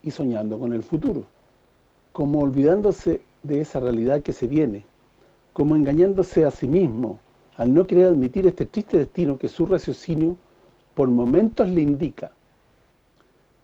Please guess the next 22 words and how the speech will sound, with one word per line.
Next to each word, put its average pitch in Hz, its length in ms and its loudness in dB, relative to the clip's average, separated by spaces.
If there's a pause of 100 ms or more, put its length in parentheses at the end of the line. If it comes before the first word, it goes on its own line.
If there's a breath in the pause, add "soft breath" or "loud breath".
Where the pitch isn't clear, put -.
(140)
¿Qué 349 120 2
es 320 60 4
lo 196 160 0
que 156 120 0
hace 165 240 -6
que 127 120 0
el 117 120 0
hombre 139 260 0
haya 113 200 -2
perdido 123 400 -2
el 110 80 -2
rumbo 147 320 0
y - 20 2
el 120 80 0
sentido 175 640 -2 (580 soft breath)
y 143 100 -2
lo 123 140 2
lleve 143 320 2
a 135 100 2
perder 127 340 -2
la 127 160 0
razón, 147 520 -4